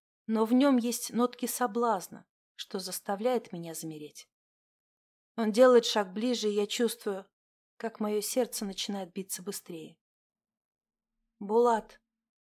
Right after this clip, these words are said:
говорю я тихо, стараясь не показать, как его близость волнует меня.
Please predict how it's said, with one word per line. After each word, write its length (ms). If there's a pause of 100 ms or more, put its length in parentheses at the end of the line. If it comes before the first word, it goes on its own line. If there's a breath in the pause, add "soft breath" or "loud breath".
(100)
говорю 340
я 120
тихо, 340
стараясь 460
не 80
показать, 480
как 240
его 160
близость 480
волнует 460
меня. 280